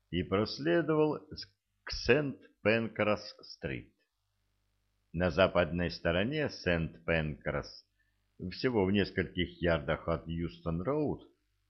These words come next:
лестница вела ко входу в Мидданд Гранд Отель,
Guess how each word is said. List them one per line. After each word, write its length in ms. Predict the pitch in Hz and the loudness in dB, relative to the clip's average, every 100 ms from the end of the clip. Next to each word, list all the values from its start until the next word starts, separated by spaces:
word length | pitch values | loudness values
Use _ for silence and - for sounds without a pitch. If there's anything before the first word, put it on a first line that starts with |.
| _ _ 85 | _ _ 0
лестница 640 | 101 156 - 143 - 113 | 4 4 2 -6 0 2
вела 260 | 117 131 | 4 4
ко 160 | 135 120 | 4 0
входу 540 | - - 87 80 82 | 0 -2 0 2 0
в 120 | 71 76 | -2 -2
Мидданд 880 | 110 123 104 85 - 113 110 92 107 - _ | -2 -2 -6 -2 4 4 4 -2 -4 -6 _
Гранд 680 | 78 80 82 98 98 98 87 | -4 -4 0 0 0 -2 -2
Отель, 540 | 92 - 104 71 58 | -2 0 -2 -2 -8